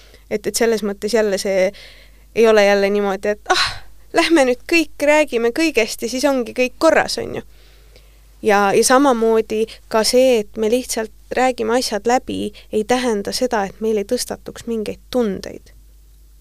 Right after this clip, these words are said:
Sellepärast, et meie tunded on ka väga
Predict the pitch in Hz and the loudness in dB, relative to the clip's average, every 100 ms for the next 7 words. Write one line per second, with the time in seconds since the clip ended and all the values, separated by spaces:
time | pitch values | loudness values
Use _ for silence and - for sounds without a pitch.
0 | - - - - 233 220 220 214 - 214 | -20 -20 -20 -4 2 4 4 0 -2 -6
1 | 208 - - - - - - - - - | -6 -14 -20 -20 -20 -20 -20 -20 -20 -12
2 | - 220 262 262 202 202 202 226 220 | -2 0 2 0 -2 -4 -2 -4 -2